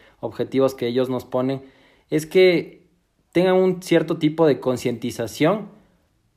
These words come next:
y el hecho de ponerse en los zapatos del otro. Creo que se relacionan ambos. Me gustaría mencionar objetivo uno, es poner el fin a la pobreza. El objetivo dos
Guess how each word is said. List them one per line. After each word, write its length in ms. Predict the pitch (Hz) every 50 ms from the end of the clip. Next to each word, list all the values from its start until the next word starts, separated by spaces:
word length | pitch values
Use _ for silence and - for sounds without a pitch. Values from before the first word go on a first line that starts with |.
| _ _ _ _ _ _ -
y 260 | 143 139 139 139 - - - - - - -
el 200 | - 139 139 139
hecho 260 | 147 151 156 - 180 170
de 100 | 151 143
ponerse 460 | - 127 127 131 135 131 131 - 147
en 60 | 131
los 100 | 123 -
zapatos 420 | 127 120 - 120 107 - 123 113
del 160 | 113 117 113 107
otro. 220 | 104 - - - _
Creo 180 | - 147 147
que 100 | 156 165
se 120 | 160 - 135
relacionan 640 | 120 120 117 113 - - 131 131 135 135 131 131 131
ambos. 420 | - 135 131 123 110 110 - - _ _ _ _ _ _ _ _ _ _ _ _ _ _ _ _ _ _ _ -
Me 80 | 143
gustaría 380 | 147 147 147 - 160 151 165 165
mencionar 760 | 175 185 175 170 165 147 147 147 147 143 131 - - - _ _ _ _
objetivo 580 | 143 135 - - 151 147 - 170 175 175 165
uno, 360 | 156 151 160 156 131 110 104 - - _ _ _ _ _ _ _ _ _ _ _ _ _ _ _
es 220 | 139 143 139 139
poner 320 | - - 135 139 147 147 147
el 140 | 147 143 143
fin 220 | - 147 151 151
a 60 | 151 147
la 160 | 131 120 -
pobreza. 500 | 127 120 120 131 147 160 156 160 165 151
El 80 | 139
objetivo 480 | 123 - - - - - 131 127 127 127
dos 360 | 135 143 156 165 165 160 -